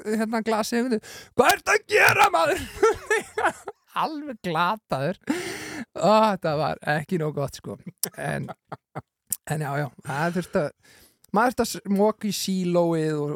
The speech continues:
og sílóið setti annað hvort í kar eða stóru tau saltpokana, maður, og svo þurfti að flokka saltpokana því að sumir voru heilir og gast notað þá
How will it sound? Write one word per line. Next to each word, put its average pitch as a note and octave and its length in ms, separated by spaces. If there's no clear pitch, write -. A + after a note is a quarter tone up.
og D3+ 100
sílóið F3+ 480
setti E3+ 240
annað D#3 160
hvort D3 160
í C3+ 80
kar D#3+ 460
eða D3 100
stóru D#3+ 460
tau E3 260
saltpokana, D#3+ 880
maður, D#3 380
og - 260
svo F#3 240
þurfti F#3+ 240
að - 80
flokka E3+ 400
saltpokana F3 640
því D#3+ 160
að - 240
sumir E3+ 360
voru D#3 280
heilir F3 480
og D#3+ 80
gast D3 160
notað D3 320
þá B2 100